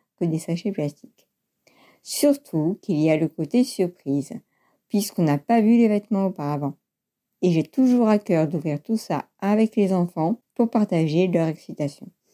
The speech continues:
Après, il peut toujours y avoir des déceptions, un truc qui plaît pas trop, au contraire qu'on aime beaucoup, mais qui s'avère trop juste ou trop grand. Et bien sûr, en seconde main, c'est difficile de changer la taille. Mais ça fait partie du jeu.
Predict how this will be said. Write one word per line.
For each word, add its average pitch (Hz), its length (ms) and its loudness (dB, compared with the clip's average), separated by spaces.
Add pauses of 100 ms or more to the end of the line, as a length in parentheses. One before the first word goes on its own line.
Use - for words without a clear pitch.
(220)
Après, 226 340 2
il 233 80 2
peut 226 140 -4
toujours 226 260 2
y 220 100 4
avoir 208 220 4
des 202 180 2
déceptions, 190 680 -4
un 151 140 -6
truc 175 220 -4
qui 175 160 -6
plaît 180 160 0
pas 196 180 0
trop, 170 520 0
au 147 40 -2
contraire 156 440 -8
qu'on 165 160 -6
aime 160 220 0
beaucoup, 180 500 0
mais 160 180 0
qui - 160 -20
s'avère 151 320 -2
trop 190 240 -4
juste 175 480 -4
ou 233 60 -20
trop 175 240 -2
grand. 147 260 -2 (540)
Et 180 100 2
bien 165 220 2
sûr, 226 380 -2
en 190 80 -2
seconde 147 380 -2
main, 175 280 -2 (400)
c'est 180 160 -2
difficile 180 400 0
de 196 100 4
changer 202 300 2
la 151 100 0
taille. - 220 -10 (760)
Mais 254 420 4
ça 254 240 -2
fait 247 120 -2
partie 233 260 0
du 185 160 2
jeu. 147 200 -2